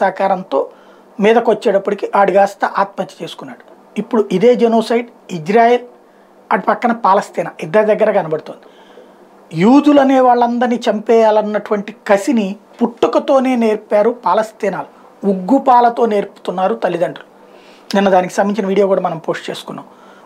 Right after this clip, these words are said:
ఓ మహిళ చెప్పినటువంటి అంశం. అదేవిధంగా పాలస్తీనాలో పుట్టినోడు తీవ్రవాదే,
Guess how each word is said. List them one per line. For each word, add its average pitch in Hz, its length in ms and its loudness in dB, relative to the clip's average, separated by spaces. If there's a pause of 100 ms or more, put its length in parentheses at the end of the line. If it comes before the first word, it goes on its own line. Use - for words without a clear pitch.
(120)
ఓ 185 40 0
మహిళ 180 220 4
చెప్పినటువంటి 160 680 -2
అంశం. - 200 -16 (640)
అదేవిధంగా 233 760 2 (580)
పాలస్తీనాలో 262 840 2
పుట్టినోడు 233 500 0
తీవ్రవాదే, 226 840 2